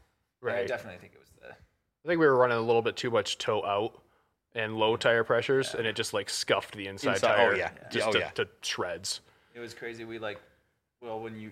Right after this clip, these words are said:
Speaker 1: you, you took 'em off, you were, like, pulling
Speaker 2: Yeah, true. It, it
Speaker 1: whatever,
Speaker 2: did
Speaker 1: like,
Speaker 2: have a whole bunch of, like,
Speaker 1: yeah.
Speaker 2: rubber inside of it,
Speaker 1: Yeah,
Speaker 2: so
Speaker 1: it
Speaker 2: it was
Speaker 1: was
Speaker 2: definitely
Speaker 1: crazy.
Speaker 2: run, run low.
Speaker 3: I can tell you this,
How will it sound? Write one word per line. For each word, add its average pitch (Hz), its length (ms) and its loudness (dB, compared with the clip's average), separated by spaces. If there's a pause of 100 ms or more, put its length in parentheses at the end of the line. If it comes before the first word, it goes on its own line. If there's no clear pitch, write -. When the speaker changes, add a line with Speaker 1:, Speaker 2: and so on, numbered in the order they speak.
Speaker 1:
you, 107 80 -20 (560)
you 120 80 -20
took 117 240 -14
'em 110 140 -12
off, 110 560 -2
you 107 100 -14
were, 104 80 -10
like, 95 160 -12 (220)
pulling 101 440 -16 (1200)
Speaker 2:
Yeah, 127 400 2 (200)
true. 160 260 8
It, 151 60 10
it 156 40 6
Speaker 1:
whatever, 156 160 4
Speaker 2:
did 165 40 4
Speaker 1:
like, 170 100 4
Speaker 2:
have 160 160 8
a 139 60 6
whole 147 180 6
bunch 135 240 4
of, 120 80 2
like, 117 140 4
Speaker 1:
yeah. 120 80 -2
Speaker 2:
rubber 123 320 6
inside 110 380 2
of 101 100 -4
it, 101 40 -2
Speaker 1:
Yeah, 98 60 -2
Speaker 2:
so 110 120 2
Speaker 1:
it - 40 6
Speaker 2:
it - 20 6
was 117 60 2
Speaker 1:
was 117 100 -2
Speaker 2:
definitely 123 300 4
Speaker 1:
crazy. 117 40 -2
Speaker 2:
run, 110 300 2 (120)
run 107 320 2
low. 95 340 0 (520)
Speaker 3:
I 117 60 -10
can 110 140 -6
tell 113 180 0
you 104 80 0
this, 107 300 0